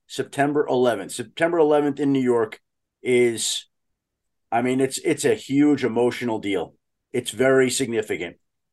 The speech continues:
You're gonna be playing your first game as a New York Jet with Aaron as your teammate once again in New York on a momentous day. What do you think will be going through your mind that night as you're going on to the field at MetLife and as that game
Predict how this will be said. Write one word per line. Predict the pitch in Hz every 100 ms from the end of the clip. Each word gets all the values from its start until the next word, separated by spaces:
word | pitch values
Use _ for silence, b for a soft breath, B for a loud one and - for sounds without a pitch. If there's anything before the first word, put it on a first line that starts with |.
| _ _
You're | 123 156
gonna | 151
be | 143
playing | 139 147 135
your | 123
first | - 160 175 -
game | 165 160
as | 147
a |
New | 151
York | 151 147 139
Jet | 110 85 - _ _ _ _
with | 120 127
Aaron | 131 151 160 165
as | 147 143 139
your | 151
teammate | - 147 135 135 -
once | 131 135 147
again | 123 107 78 - _ _ _
in | 190 190 180
New | 175
York | 147 123 117 - - _ _ _
on | 127 127 127 139
a | 147
momentous | 135 131 143 151 151 139 -
day. | 131 95 - _ _ _ _ _ _ _
What | - 170 233 - _ _ _ _
do | 170
you | 165
think | - 185 185
will | 156
be | 135
going | 120 151 160 151
through | - 156
your | 151 151
mind | 127 123 131 139 139 _ _ _ _ _
that | 135 143
night | 127 131 143
as | 120 110
you're | 110
going | 98 127 131 131
on | 110 113 123 127
to | 127
the |
field | 110 127 135 127
at | 120
MetLife | 131 117 117 127 123
and | 110
as | 117 113
that | 113 107
game | 113 113 120